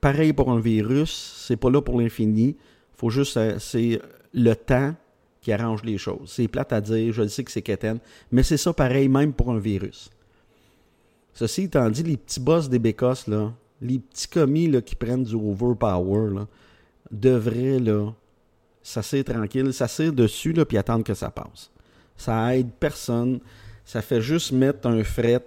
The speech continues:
ça fait juste, euh, créer des conflits pour rien. On n'a pas besoin de ça présentement. Personne n'a besoin de ça. Euh, une chose, bien content de la réouverture des salons de coiffure. Je m'en vais voir mon barbier le premier juin.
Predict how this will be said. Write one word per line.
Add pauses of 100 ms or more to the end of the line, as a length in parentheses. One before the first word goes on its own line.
ça
fait
juste,
euh, (260)
créer
des
conflits
pour
rien.
On
n'a
pas
besoin
de
ça
présentement. (1000)
Personne
n'a
besoin
de
ça. (600)
Euh, (120)
une
chose,
bien
content
de
la
réouverture
des
salons
de
coiffure.
Je
m'en
vais
voir
mon
barbier
le
premier
juin.